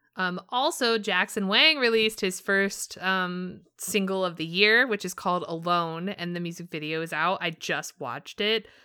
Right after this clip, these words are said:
It's amazing. Um, I need, like, a translation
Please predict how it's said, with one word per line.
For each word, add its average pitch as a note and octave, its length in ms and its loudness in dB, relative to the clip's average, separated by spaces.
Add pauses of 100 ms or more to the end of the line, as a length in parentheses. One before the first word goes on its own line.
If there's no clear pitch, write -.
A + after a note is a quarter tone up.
(720)
It's D3+ 220 -6
amazing. D#3 720 -6 (1700)
Um, F3 380 2 (100)
I F#3+ 140 4
need, F#3 500 0 (100)
like, E3 500 -4
a E3 220 -8
translation F3 840 -6